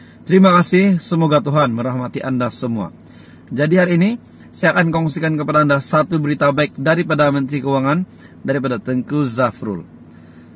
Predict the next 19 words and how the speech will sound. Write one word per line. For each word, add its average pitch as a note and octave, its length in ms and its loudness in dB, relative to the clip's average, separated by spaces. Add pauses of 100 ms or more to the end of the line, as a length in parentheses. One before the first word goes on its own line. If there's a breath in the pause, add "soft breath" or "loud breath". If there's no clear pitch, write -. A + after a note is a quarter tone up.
(340 loud breath)
Menurut G#3 480 2
pengumuman F3 520 2
rasmi D3 520 0
daripada C3+ 400 0
Menteri B2+ 240 -4
Kewangan C3 480 0
melalui A#2 680 -4
laman C#3 480 0
Facebook C#3 600 -6
rasmi F3 560 0 (520)
Tengku F#3 480 0
Zafrul, A#2+ 720 -2
anda A2 200 -4
boleh G#2+ 240 -4
search - 280 -8
di A2+ 80 -6
Facebook A2+ 480 -4 (160)
Tengku C3+ 360 -2
Zafrul, A2+ 520 -6